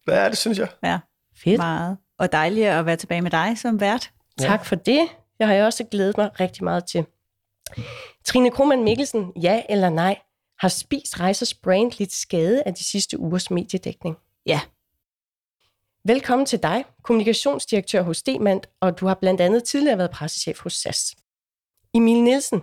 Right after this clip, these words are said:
Speaker 3: du får samme spørgsmål. Har Spis Rejsers brand lidt skade?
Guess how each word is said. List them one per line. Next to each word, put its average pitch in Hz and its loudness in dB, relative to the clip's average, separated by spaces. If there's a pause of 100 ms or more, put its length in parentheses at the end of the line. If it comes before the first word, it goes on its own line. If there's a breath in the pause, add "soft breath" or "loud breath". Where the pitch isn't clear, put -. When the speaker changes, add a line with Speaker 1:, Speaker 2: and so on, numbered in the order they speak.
(120)
Speaker 3:
du 220 2
får 226 2
samme 214 2
spørgsmål. - -4 (360)
Har 247 2
Spis - -4
Rejsers 175 0
brand 170 2 (160)
lidt 185 -2
skade? 170 0